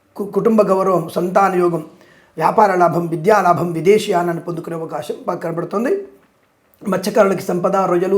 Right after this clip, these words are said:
చేపల అభివృద్ధి, రైతన్నలకి పంట లాభం, పూలు, పళ్ళు, కూరగాయలు పండించే వారికి అభివృద్ధి, పాడి పరిశ్రమ, పౌల్ట్రీ పరిశ్రమ లాభాలు పొందుకోవచ్చును. స్వర్ణకార వ్యాపారస్తులకి అనుకూలత.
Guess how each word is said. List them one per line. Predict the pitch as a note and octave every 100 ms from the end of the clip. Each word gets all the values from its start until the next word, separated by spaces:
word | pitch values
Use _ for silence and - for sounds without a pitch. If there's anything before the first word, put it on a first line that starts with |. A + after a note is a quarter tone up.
| G3
చేపల | F3 F#3 F3 E3
అభివృద్ధి, | E3+ F#3+ G3+ - - _ - -
రైతన్నలకి | G3+ A#3 B3+ A#3 G#3
పంట | G3+ F#3 G3
లాభం, | F#3+ F3+ F3+
పూలు, | - G3+ G#3+ G#3+ -
పళ్ళు, | G3 G3
కూరగాయలు | F#3+ F#3 F#3
పండించే | F#3 F3+ F3 F#3
వారికి | E3+
అభివృద్ధి, | E3+ E3+ E3 F#3 - _ _ -
పాడి | F3 F#3
పరిశ్రమ, | G3 - G3+
పౌల్ట్రీ | F#3+ G3+ B3 B3 G#3
పరిశ్రమ | G3+ G#3+ F3+
లాభాలు | F3 F3 F3
పొందుకోవచ్చును. | F3+ E3+ F3 F3+ F3+ G3 G#3
స్వర్ణకార | G3+ E3+ E3+ E3+ E3+
వ్యాపారస్తులకి | E3+ F3 G#3 G3+ A3 G#3
అనుకూలత. | F3 F3 F3 E3+